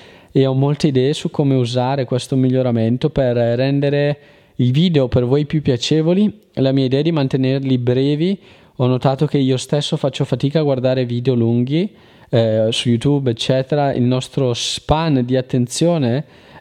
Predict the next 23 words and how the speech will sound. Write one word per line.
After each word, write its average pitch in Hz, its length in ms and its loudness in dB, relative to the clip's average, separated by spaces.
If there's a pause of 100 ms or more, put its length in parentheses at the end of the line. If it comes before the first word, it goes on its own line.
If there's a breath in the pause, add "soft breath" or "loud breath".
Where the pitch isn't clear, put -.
(160)
è, 139 560 2
eh, 117 60 -2
breve, 120 680 -2
eh, 117 280 0
diventa 139 380 -2
sempre 135 320 0
più 131 160 -2
breve. 131 340 2
Ovviamente 131 520 0
si 123 180 -6
può 127 180 0
allenare, 123 640 0 (480 loud breath)
ma 131 300 0
in 131 140 2
generale 135 640 0
con, 123 520 0
ci - 140 -6
stiamo 139 280 0
abituando 135 480 0
ad 135 40 0
avere 123 220 -2
telefoni, 131 720 0
iPad, 127 840 0